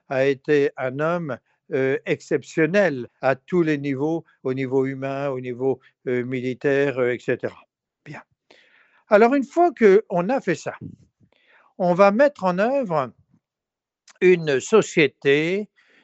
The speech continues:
de guerre. C'est-à-dire que, très rapidement, on va se dire qu'il y a deux niveaux au niveau militaire.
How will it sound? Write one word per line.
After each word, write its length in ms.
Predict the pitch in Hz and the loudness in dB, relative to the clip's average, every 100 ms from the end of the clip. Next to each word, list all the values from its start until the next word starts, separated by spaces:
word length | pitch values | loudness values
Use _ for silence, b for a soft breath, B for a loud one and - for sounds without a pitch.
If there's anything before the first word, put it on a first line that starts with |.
| - | 2
de 160 | 151 196 | 4 6
guerre. 520 | 147 101 - - - _ _ _ _ _ _ _ | 4 -2 -6 -20 -20 _ _ _ _ _ _ _
C'est-à-dire 840 | - - 190 170 196 180 269 262 - | -20 2 2 4 2 2 0 0 2
que, 360 | 196 165 131 _ _ _ _ _ _ _ _ _ | 4 6 4 _ _ _ _ _ _ _ _ _
très 260 | - - 233 | -4 2 2
rapidement, 880 | 196 175 170 170 185 220 262 277 220 - _ _ _ b - | 2 0 -2 -6 -4 -6 -6 -8 -12 -18 _ _ _ b -6
on 280 | 196 180 175 | -4 -2 0
va 200 | 226 240 | 0 0
se 180 | - 180 | 0 -2
dire 460 | 151 180 226 247 | 0 -2 -2 -4
qu'il 220 | - 190 | -4 0
y 60 | 196 | 0
a 120 | 233 _ _ _ _ - | 0 _ _ _ _ -10
deux 240 | 143 214 | 2 4
niveaux 480 | 214 208 175 175 - _ _ _ - | 4 0 2 2 0 _ _ _ -6
au 120 | 143 | -2
niveau 300 | 143 135 143 | -2 -2 -2
militaire. 760 | 139 127 117 131 113 92 - | -4 -8 -4 -2 -2 -4 -12